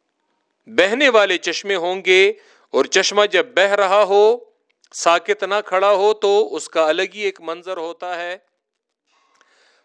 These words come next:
فَبِأَيِّ آلَاءِ رَبِّكُمَا تُكَذِّبَانِ، اور بعض کہتے ہیں کہ عینان، قرآن نے بعض چشموں کا ذکر بھی کیا ہے،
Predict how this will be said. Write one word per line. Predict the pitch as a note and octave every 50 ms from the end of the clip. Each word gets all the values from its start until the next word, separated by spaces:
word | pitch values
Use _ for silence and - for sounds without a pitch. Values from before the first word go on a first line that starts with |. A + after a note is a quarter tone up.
| _ _ _
فَبِأَيِّ | F3 F#3 G3 A3 A3+ G#3+ B3 C#4+ C#4+ C#4 C4 A3
آلَاءِ | G#3+ F#3 F#3 F#3+ G3 G3 G#3 A3 A3+ G#3 G#3
رَبِّكُمَا | G3 G3+ A3+ G#3+ G#3 F#3+ F3+ - - F3 E3+ F#3 F#3+ G3+
تُكَذِّبَانِ، | - - E3 - - D3 C#3+ C3 C#3 D#3 D3+ D#3 E3+ F3+ F#3+ G3 G3+ G#3 G#3 A3+ A3+ _ _ _ _ _ _ _ _ _ _ _
اور | B2+ C#3+ D#3
بعض | D#3+ C#3+ E3+ F#3 G#3+ G#3+ - -
کہتے | - G#3 G3+ G#3 G3+ - A#3+ G#3+
ہیں | E3 D#3 D3+ D#3 E3 F#3+ A3 - _ _ _ _ _ _ _ _ _ _ _
کہ | - C3+ D3 D3+
عینان، | C#3 D3+ F3 F3+ F#3 F#3+ F#3+ G3+ G#3+ A3+ A#3+ B3 B3 B3+ C4+ _ _ _ _ _ _ _ _ _
قرآن | D3+ D#3 F3 F#3+ G#3 A3
نے | A3 G#3+ G#3+ G3+
بعض | E3+ C#3+ D#3 E3+ G3 F#3
چشموں | - - F#3+ F3 - G3 G3+ G#3
کا | G3 - G3 D#3+
ذکر | C3+ D3 D#3+ - G3+ G3+
بھی | G#3 F3+ G#3 G3
کیا | - - F#3+ G3 G3+ G3+ F#3+ F3
ہے، | F#3 F#3+ G3+ A3